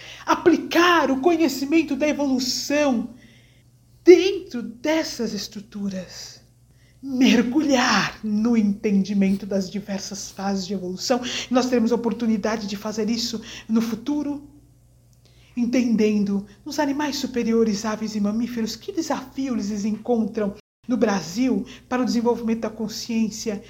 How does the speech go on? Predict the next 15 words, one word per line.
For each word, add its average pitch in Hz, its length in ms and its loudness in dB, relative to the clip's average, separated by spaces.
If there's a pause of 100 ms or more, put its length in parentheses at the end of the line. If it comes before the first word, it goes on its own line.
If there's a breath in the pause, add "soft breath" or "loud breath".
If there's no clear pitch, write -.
(160 loud breath)
quais 370 200 -2
cuidados 262 560 -2
nós 226 180 -4
precisamos 202 680 -4
ter. 185 320 -10 (720 soft breath)
Este - 320 2
conhecimento, 220 800 -2
que - 120 -18
coisa 262 280 -4
maravilhosa, 220 840 -4 (540 soft breath)
a 302 60 -8
doutrina 262 360 0
espírita 262 500 -2
nos 247 180 -6
permite. 262 720 -8